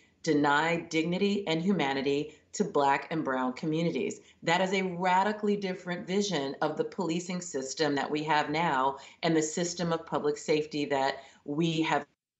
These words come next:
submitted to. That must change. If we want to ensure that there are no more George Floyds, if we want to ensure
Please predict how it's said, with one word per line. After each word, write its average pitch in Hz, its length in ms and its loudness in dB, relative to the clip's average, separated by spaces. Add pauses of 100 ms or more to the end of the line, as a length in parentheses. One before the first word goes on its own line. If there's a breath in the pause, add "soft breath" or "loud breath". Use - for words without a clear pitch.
(280)
submitted 190 520 -2
to. 131 360 -2 (800 loud breath)
That 190 440 2
must 190 480 0
change. 208 640 -2 (300 soft breath)
If 180 220 -2
we 214 420 4
want 196 440 0
to 180 180 0
ensure 180 480 0
that 165 180 0
there 151 200 4
are 143 60 2
no 156 320 4
more 220 240 6
George 131 320 -2
Floyds, 131 600 -2
if 180 120 -2
we 185 140 2
want 170 240 2
to 170 100 -2
ensure 156 720 2